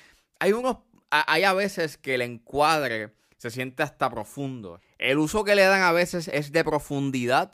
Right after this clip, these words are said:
como a veces es de, como si fuese parte de la escenografía in a weird way, and it works so well. Tú te sientes tan inmerso en lo que estás viendo, entonces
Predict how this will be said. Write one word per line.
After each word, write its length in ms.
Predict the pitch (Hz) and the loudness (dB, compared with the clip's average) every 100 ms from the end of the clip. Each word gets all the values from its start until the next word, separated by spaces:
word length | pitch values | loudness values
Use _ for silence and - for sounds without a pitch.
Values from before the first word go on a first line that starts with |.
| - | -10
como 180 | - 123 | -6 -2
a 60 | 113 | 0
veces 360 | 117 - 147 - | -2 -6 -12 -8
es 220 | 139 135 | -10 -6
de, 640 | 147 143 135 117 104 95 90 | -4 -2 0 -2 -4 -6 -8
como 160 | 131 | -10
si 80 | 123 | -8
fuese 300 | 120 131 165 | -8 -2 0
parte 760 | - 143 156 170 _ 185 180 160 | 4 4 4 0 _ -2 0 -2
de 280 | - 175 | -2 2
la 140 | 170 160 | 4 2
escenografía 1160 | 143 160 170 151 151 147 139 - 175 175 165 - | 0 -4 -4 -4 -2 -2 -2 -6 -4 0 -2 -2
in 180 | 151 147 | -6 -2
a 120 | 143 | -2
weird 520 | 127 117 123 185 247 | -2 -2 0 2 2
way, 480 | 240 247 277 302 - - | 0 2 2 2 -4 -6
and 200 | 170 170 | -2 0
it 100 | 196 170 | -2 -2
works 400 | 151 165 202 - | 2 4 2 -4
so 340 | - - 170 | -8 0 2
well. 760 | 190 151 127 165 143 110 104 | 2 0 2 4 4 0 -4
Tú 140 | - 123 | -10 -8
te 100 | 143 | -6
sientes 360 | 156 165 160 | -8 -12 -10
tan 160 | - 151 | -6 -4
inmerso 460 | 135 123 143 147 156 | -4 -4 -6 -6 -8
en 40 | |
lo 80 | 151 | -8
que 60 | |
estás 340 | 139 - 143 123 | -8 -4 -4 -4
viendo, 400 | 143 139 127 101 | -8 -8 -10 -12
entonces 400 | 98 117 123 | -12 -14 -16